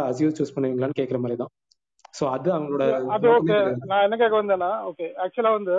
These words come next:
Speaker 2: நீங்க பட்ஜெட் வந்து அவங்க ஆக்சுவலா ஆரம்பத்துல சொல்லிட்டாங்கன்னா, இந்த பர்ஃப-, ஆ, நான் ஃபங்க்ஷனல் ரெக்யர்மென்ட், இந்த ப-, பெர்ஃபார்மன்ஸ், இந்த லெட்டர் லிஸ்ட் எல்லாம் வந்து அந்த ஏ டபிள்யூ எஸ் நம்ம யூஸ் பண்ணிட்டோம்னு வச்சுக்கோங்க, அதை பத்தி நம்ம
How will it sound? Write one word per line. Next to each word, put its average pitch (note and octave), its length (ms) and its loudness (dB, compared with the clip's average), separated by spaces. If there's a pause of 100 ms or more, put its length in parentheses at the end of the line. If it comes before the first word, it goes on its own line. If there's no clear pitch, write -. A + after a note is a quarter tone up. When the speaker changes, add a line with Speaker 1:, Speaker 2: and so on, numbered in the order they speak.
Speaker 2:
நீங்க F#3 220 -4
பட்ஜெட் F3+ 420 -2
வந்து G#3 160 -2
அவங்க F3+ 280 0
ஆக்சுவலா F3+ 400 -4
ஆரம்பத்துல F3+ 400 -6
சொல்லிட்டாங்கன்னா, E3+ 600 -6 (640)
இந்த F3+ 220 -2 (760)
பர்ஃப-, F3 540 -2 (100)
ஆ, F#3 80 -10 (460)
நான் G3+ 200 0
ஃபங்க்ஷனல் G3+ 320 -6
ரெக்யர்மென்ட், E3 600 -4
இந்த D3+ 180 -14
ப-, E3 180 -4
பெர்ஃபார்மன்ஸ், F3 520 -6
இந்த D#3+ 140 -10 (340)
லெட்டர் E3 240 -6
லிஸ்ட் E3+ 240 -8
எல்லாம் E3 200 -6
வந்து C#3+ 160 -16 (600)
அந்த E3+ 160 -8
ஏ G#3+ 80 4
டபிள்யூ A3 280 4
எஸ் G3+ 180 -4
நம்ம F#3+ 220 0
யூஸ் G3 220 -4
பண்ணிட்டோம்னு F#3 280 -4
வச்சுக்கோங்க, D3+ 340 -12
அதை G3+ 160 -2
பத்தி G3 220 -6 (260)
நம்ம D#3 320 -4